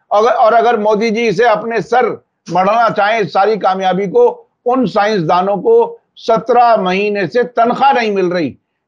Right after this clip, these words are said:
ऐसे हालात में उन्होंने देश के लिए कुर्बानी दे करके दिन रात काम किया है। ये एक और भी बड़ी बात है, और जो कुछ तरक्की हम कर रहे हैं उसको हम अपने मुल्क के लिए, अपने लोगों के लिए,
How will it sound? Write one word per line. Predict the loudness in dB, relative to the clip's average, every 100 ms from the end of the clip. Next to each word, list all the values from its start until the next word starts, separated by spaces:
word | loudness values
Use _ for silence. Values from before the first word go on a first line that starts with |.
| _
ऐसे | 0 0 -2 -2 0
हालात | 0 0 2 0 0
में | -4 -2
उन्होंने | -2 -4 -4 -4
देश | 0 0 -2
के | -4 -2
लिए | -2
कुर्बानी | -2 -2 -2 -2 -2
दे | -2 -2
करके | -2 -2
दिन | -2 -2 0
रात | 0 -2
काम | -2 -2
किया | -2 0 2
है। | 2 0 -8 _ _ -2
ये | 2 4
एक | 2 2 -2 -4 -12 -2
और | 2 2
भी | 2 0
बड़ी | 0 0
बात | 0 0 0
है, | -2 -4 _ _ -2
और | 0 0 -6 _ _ _ _ _ _ _ _ _ _ _ _ 2
जो | 2 2
कुछ | -2
तरक्की | -2 0 0 -2 -4
हम | -2
कर | -2 -2
रहे | -2 -4
हैं | -6 -14 _ _
उसको | -4 -4 -2 0
हम | 2 0 -4 -6
अपने | -6 -4 -4 -2 -4 -8 _ _ -8
मुल्क | -2 0 0 -4
के | -2 0
लिए, | 2 2
अपने | 2 0 -4 -2
लोगों | 0 0 -2
के | -2 -2
लिए, | 0 2 4 2